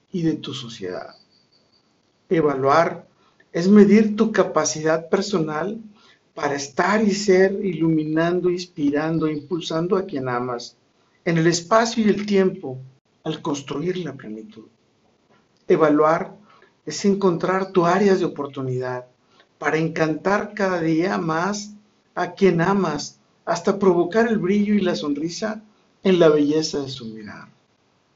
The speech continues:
Evaluar es algo tan personal que tiene que ver más contigo que con tus deformaciones, filtros y vicios con los que tratas de calificar, más bien te autocalificas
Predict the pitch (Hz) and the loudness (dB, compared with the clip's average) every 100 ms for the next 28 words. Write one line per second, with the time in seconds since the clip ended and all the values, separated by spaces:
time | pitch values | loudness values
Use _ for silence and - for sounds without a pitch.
0 | _ - 160 151 139 147 160 165 - _ | _ -4 0 2 2 2 2 0 -10 _
1 | _ _ 156 - 165 175 165 180 185 208 | _ _ -10 -4 -2 0 0 2 2 4
2 | 208 170 156 143 139 135 160 233 - _ | 2 2 0 -4 -4 -4 -6 -10 -16 _
3 | _ _ _ _ _ - 208 208 262 269 | _ _ _ _ _ -4 -4 -2 0 0
4 | - 226 226 214 226 226 220 196 196 220 | 6 8 8 8 4 2 2 2 2 0
5 | 233 240 233 214 - 170 165 190 160 180 | 0 0 -2 -2 -2 -2 -2 -2 -2 -2
6 | - 151 143 139 - 185 208 208 208 208 | -6 -6 -4 -4 -2 0 2 0 0 -2
7 | 208 220 202 180 160 165 - 202 208 - | -2 -2 -2 -4 -4 -6 -4 -6 -6 -14
8 | _ _ _ _ - 185 165 160 160 - | _ _ _ _ -2 2 4 2 0 -4
9 | 175 160 160 190 214 214 208 190 147 143 | -2 -2 -2 -4 -2 -4 -4 -4 -4 -6
10 | 139 139 139 156 180 220 - _ _ _ | -6 -12 -8 -4 -4 -4 -12 _ _ _
11 | _ - 143 143 156 208 226 214 160 151 | _ -10 -6 -4 -2 0 2 0 -2 -4
12 | - 143 139 - 202 208 214 220 - | -6 -8 -8 -6 -8 -4 -4 -4 -8